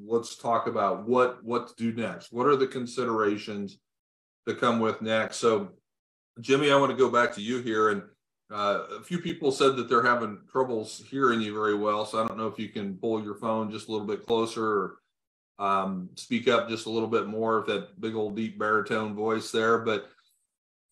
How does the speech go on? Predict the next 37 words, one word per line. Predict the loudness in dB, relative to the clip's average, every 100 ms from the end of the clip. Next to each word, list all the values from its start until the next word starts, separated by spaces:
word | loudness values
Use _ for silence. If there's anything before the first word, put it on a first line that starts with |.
| -20 -20 _ _ _ -8 4
build | 6 8
on | 8 6 6
the, | 2 0 2
what | 2 2
you |
started | -4 2 6 6 4
talking | 2 0 -2
about | -2 0 0
there | 0 0
a |
little | -2 -4
bit | -2 0 0
about | 0 0 0 0 -4
being | -2 -2
careful | -2 2 2 2 -2 -2
to | -4 -8 -6 -6 -6
disturb | -8 -10 -10 0 4 6 6 4
what | 2 0
you | -2 -6
have, | -2 2 4 2 -2
being | -10 -6
careful | 0 0 -2 -6 -8
to, | -6 -4 2 2 2 -6 _ _ _
you | -6 -4
know, | -2
interrupt | 0 4 4 4
that, | 4 2 2
because | 0 0 0 -4 _ _ _ _ _ _ _ _ _ _ 0
probably | 2 4 4 4
the | 4
conventional | 2 0 -2 -2 -4
till | 2 2
guys, | 2 0 2 0
it's | 0
already | 2 2 2 0
been | -2 -4 -4
blowing. | -2 -2 -2 -6